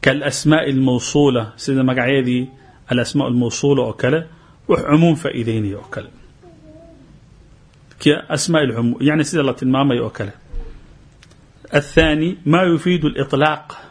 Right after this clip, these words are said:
Wax faa'iideynaya إطلاق ahaan shay aan dabranayn. كالنكرة،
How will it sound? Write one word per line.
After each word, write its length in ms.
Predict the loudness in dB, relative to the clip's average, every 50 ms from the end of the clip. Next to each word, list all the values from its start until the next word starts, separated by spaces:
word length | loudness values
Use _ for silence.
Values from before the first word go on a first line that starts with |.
| -20 _ _ _ -20 -20 -20 -20 -20 -20 -20 -20 -20 -20 -20 -20 -20 -20 -20 -14 -2 2
Wax 180 | 2 2 2 0 -4 -2
faa'iideynaya 760 | -2 -2 -2 -2 0 2 4 4 4 2 2 0 0 -2 -4 -8 -12 -20 _ _ _ _ _ -4
إطلاق 540 | -4 -2 0 0 2 2 2 0 -2 -6 -8
ahaan 420 | -6 -4 0 0 2 2 2 0 0 -2 -4 -8 -14
shay 320 | -10 -4 -2 0 0 0 -2
aan 240 | -2 -2 -2 -2 0
dabranayn. 680 | -2 -2 0 0 0 2 2 2 2 0 -2 -2 -6 -8 -14 -20 _ -20 -20 -20 -20 -20 -20 _ _ -4
كالنكرة، 880 | 0 0 2 2 2 2 0 0 0 -2 -2 0 0 -2 -4 -6 -8